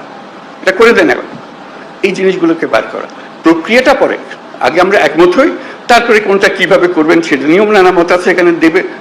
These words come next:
সে মতের সং-, সঙ্গেও আমাদের বোঝাপড়া হবে, কিন্তু আমাদের পরিষ্কার হতে হবে।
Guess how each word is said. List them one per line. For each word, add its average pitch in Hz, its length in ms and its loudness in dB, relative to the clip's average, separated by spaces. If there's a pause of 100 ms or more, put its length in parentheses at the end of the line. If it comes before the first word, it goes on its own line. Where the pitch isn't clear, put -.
(320)
সে 139 120 -2
মতের 143 240 0
সং-, 202 240 -2 (280)
সঙ্গেও 196 260 0
আমাদের 180 340 0 (260)
বোঝাপড়া 175 360 2
হবে, 165 200 -4 (420)
কিন্তু 202 420 -4
আমাদের 165 320 0 (140)
পরিষ্কার 220 360 0
হতে 143 180 -2
হবে। - 160 -4